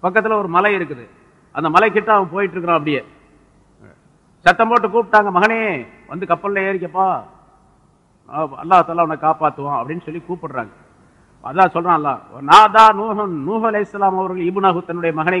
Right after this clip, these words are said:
கூப்பிட்டார். "வகான ஃபீ மாசிலின்", அவன் ஒரு பெரிய அலை, அலைக்கு மடி-, நடு-, நடுவிலே அகப்பட்டு கொண்டிருந்தான், அல்லது ஒரு மலைக்கு அருகிலே அவன் இருந்தான், ஒரு மலையிலே இருந்தான் அவன்.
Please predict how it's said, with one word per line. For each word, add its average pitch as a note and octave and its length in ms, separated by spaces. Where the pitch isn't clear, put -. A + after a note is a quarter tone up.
கூப்பிட்டார். D#3 600
"வகான G3 420
ஃபீ G#3+ 100
மாசிலின்", G3+ 560
அவன் F3 240
ஒரு E3+ 100
பெரிய A3 380
அலை, F#3 240
அலைக்கு A3+ 480
மடி-, G3+ 240
நடு-, G3 280
நடுவிலே G#3 340
அகப்பட்டு G3+ 440
கொண்டிருந்தான், D#3 540
அல்லது A#3 300
ஒரு G#3 160
மலைக்கு A#3 380
அருகிலே G#3+ 280
அவன் G3 240
இருந்தான், F3 320
ஒரு D#3 140
மலையிலே F#3+ 380
இருந்தான் D#3 340
அவன். A2+ 160